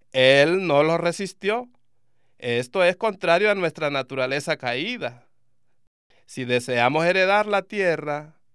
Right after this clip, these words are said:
necesitamos aprender a ser mansos. La manera de los seres humanos consiste en obtener la tierra peleando por ella. Pero los que están en el reino de los cielos obtendrán la tierra al ser mansos.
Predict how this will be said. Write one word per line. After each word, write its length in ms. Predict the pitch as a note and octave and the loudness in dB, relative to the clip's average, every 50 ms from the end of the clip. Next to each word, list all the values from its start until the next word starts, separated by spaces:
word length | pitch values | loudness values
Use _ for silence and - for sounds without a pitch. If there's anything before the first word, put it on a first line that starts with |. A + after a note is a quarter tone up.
| _ _ | _ _
necesitamos 960 | - B2+ C3+ B2+ B2+ B2 - - B2+ - C3 B2 B2 - C3 C#3 E3 D#3+ D#3+ | -10 -4 -2 0 0 0 -2 -4 -10 -10 -10 -12 -6 -6 -6 -4 -4 -2 -2
aprender 460 | D#3 D3+ - C3+ B2 B2+ B2+ C#3+ D3 | -2 -2 -2 -6 -6 -4 -6 -4 -4
a 80 | D3+ C#3+ | -4 -4
ser 240 | - - C#3+ C#3 C3 | -4 -4 -4 -4 -4
mansos. 680 | C3+ C#3 C#3+ C#3+ C3 B2 - - - _ - - _ _ _ _ _ _ _ _ _ _ _ _ _ _ _ _ _ _ _ _ | -2 -2 0 0 -2 -4 -8 -18 -20 _ -20 -20 _ _ _ _ _ _ _ _ _ _ _ _ _ _ _ _ _ _ _ _
La 180 | - B2 A#2+ A#2 | -8 -2 -2 0
manera 460 | A#2 A2+ A2+ A2+ A#2 B2 C3 D3+ E3+ | 0 0 -2 -2 0 0 2 4 4
de 100 | F3+ F#3+ | 2 2
los 160 | G3 G3 F#3 | 0 -2 -4
seres 300 | - F#3 F#3 F#3+ F#3+ F3+ | -4 -4 -4 -4 -4 -4
humanos 420 | G3 F#3 F3 E3 E3 E3+ F3+ F#3 D#3 | -6 -6 -4 -2 -2 0 -2 -4 -4
consiste 680 | - D#3+ C#3+ C3+ C3 - - F#3+ G3+ F#3+ - G3 F#3+ - - | -4 -6 -6 -6 -10 -12 -12 -12 -12 -8 -8 -8 -8 -8 -6
en 160 | C#3+ C#3 C3+ | -8 -6 -6
obtener 500 | C3+ B2+ A#2+ _ - B2+ B2 C3 C#3 C#3+ | -6 -8 -8 _ -10 -8 -4 -2 -2 -2
la 140 | E3 F3+ F3+ | 0 0 -2
tierra 480 | - - - F3 F3 F3+ F#3+ G#3 G#3 F#3 | -2 -2 -4 -2 0 0 2 0 0 0
peleando 500 | F#3+ D#3+ C#3+ C#3 C#3 C#3+ D#3 E3+ E3 E3 | 0 -2 0 0 -2 -2 0 -2 -2 -2
por 220 | - C#3+ C3 C3+ | -2 -4 -2 -2
ella. 400 | C#3 F3 G#3 F#3+ C#3 A2 G#2 - _ _ _ _ _ _ _ _ _ _ _ _ _ _ _ _ _ _ - | -2 -2 -2 -4 -6 -8 -10 -12 _ _ _ _ _ _ _ _ _ _ _ _ _ _ _ _ _ _ -6
Pero 220 | - C#3 C#3 D3 C#3+ | -4 -2 0 2 2
los 140 | D3 C#3 | 0 0
que 100 | - E3 | -2 -4
están 260 | C#3+ - - D#3+ E3 F#3 | -6 -2 0 0 0 0
en 140 | G#3 A#3 | 0 0
el 120 | A#3+ A3 F#3+ | 0 0 0
reino 380 | G3 G3+ A3 A3+ A#3 A3+ A3 | 2 2 2 2 4 2 2
de 100 | G#3 G3+ | 2 4
los 160 | F#3+ F3+ E3+ - | 4 4 2 0
cielos 680 | - E3 D3 C3+ C3 C3+ C3+ C3+ C3+ C3+ - _ _ _ _ _ _ _ _ _ - | -2 -2 0 0 0 0 -2 -6 -8 -8 -16 _ _ _ _ _ _ _ _ _ -2
obtendrán 720 | - C#3 C#3+ C#3+ - - D3 C3+ C3+ D3 C#3+ C#3+ D3 F3+ G#3 | 2 2 2 2 2 -2 -2 0 0 0 2 2 2 4 4
la 100 | A3+ A3 | 2 2
tierra 540 | A3 A3+ G#3 G3+ G#3+ G#3+ A3 A3+ A3 - - | 0 -2 0 2 2 2 4 2 0 0 0
al 220 | - C3+ B2+ C3 C3 | 0 0 0 0 -2
ser 260 | - E3+ E3 F3+ F3 | -2 -2 -2 -2 0
mansos. 800 | E3+ D#3+ E3+ A3+ C4 C4+ A#3+ - - B2 A2 - - - - | 0 2 4 4 4 2 0 -6 -10 -14 -14 -16 -18 -20 -20